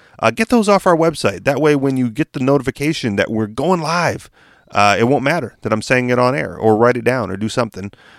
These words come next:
uh, so you know, uh, to call in, like our good friend,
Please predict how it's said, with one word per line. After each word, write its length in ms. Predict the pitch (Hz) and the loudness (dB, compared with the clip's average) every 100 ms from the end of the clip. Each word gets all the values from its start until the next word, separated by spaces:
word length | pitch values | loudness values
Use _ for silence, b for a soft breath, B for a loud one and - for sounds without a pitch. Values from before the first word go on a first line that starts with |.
| b b | b b
uh, 220 | 101 98 | 2 4
so 160 | 101 117 | 4 2
you 160 | 110 113 | 2 4
know, 380 | 117 120 117 120 | 6 6 4 0
uh, 280 | 98 101 101 | 2 2 2
to 120 | - | -2
call 260 | - 131 147 | 0 2 2
in, 280 | 185 - 98 104 | 0 -4 -14 -2
like 260 | 104 101 | -2 0
our 160 | 196 202 | 0 0
good 220 | 101 131 | 0 -2
friend, 320 | - 127 120 | 0 -2 -2